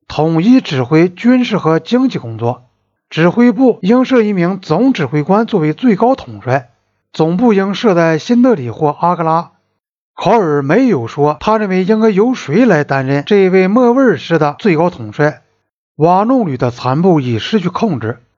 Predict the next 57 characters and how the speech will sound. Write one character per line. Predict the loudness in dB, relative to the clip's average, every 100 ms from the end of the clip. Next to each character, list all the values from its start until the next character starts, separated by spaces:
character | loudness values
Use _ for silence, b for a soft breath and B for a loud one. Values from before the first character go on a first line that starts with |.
| _ _ _
分 | -2 0 2
散 | 0 0
成 | -2 -4
若 | 0 2 2
干 | 2 0 0
小 | -2 -2 -2
股， | -4 -12 -14 _ _ _ _
沿 | -2 0 2 2
洛 | 2 2
希 | 2
特 | 0 0
河 | 0 -2
谷 | -2 -4
向 | -2 -4
平 | -6 -4 0
原 | 0 2
落 | 0 0
荒 | 0 -2
而 | -2
逃。 | -8 -8 -10 -10 _ _ _ _ -4
瓦 | 0 2 2
弄 | 0 0
的 | -2
各 | 0 0
阵 | 0 -2
地 | 0 0 -2 _
兼 | 0 0 -2
横 | -4 -2
着 | 0
洛 | 2 0 -2
希 | -4
特 | -2 -2
河， | -2 -8 -8 -10 _ _
河 | _ -2 2 2
间 | 2 0
峡 | -2 -2 0
谷 | -2 -6 -8
高 | -4 -2 -4
三 | -4 0 0 0
百 | -4
英 | -6 -8
尺， | -8 -10 -10 -14 _ _ _
无 | 0 2
法 | 2 0 -4
图 | -4 -6
涉。 | 0 0 -2 _ _ _ _ _
河 | -8 0 2 2
上 | 0 0
只 | 2
有 | 2 2
一 | -2 -2
条 | 0 0
绳 | -2 -8 -6 -2
做 | -2
的 | -2 -4
索 | -8 -10
条， | -6 -4 -4